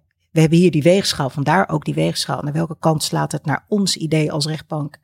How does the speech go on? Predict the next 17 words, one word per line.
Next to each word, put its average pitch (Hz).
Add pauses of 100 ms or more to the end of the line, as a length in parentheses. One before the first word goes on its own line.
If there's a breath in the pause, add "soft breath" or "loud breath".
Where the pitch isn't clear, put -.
(400 soft breath)
Slaat -
het, -
slaat 156
het 131
door, 196
de 170
waarheidsvinding? 175 (580 soft breath)
En 165
de 151
advocaat 202
is 180
er 165
dus 151
om 156 (460)
toe 277
te 226
zien, 175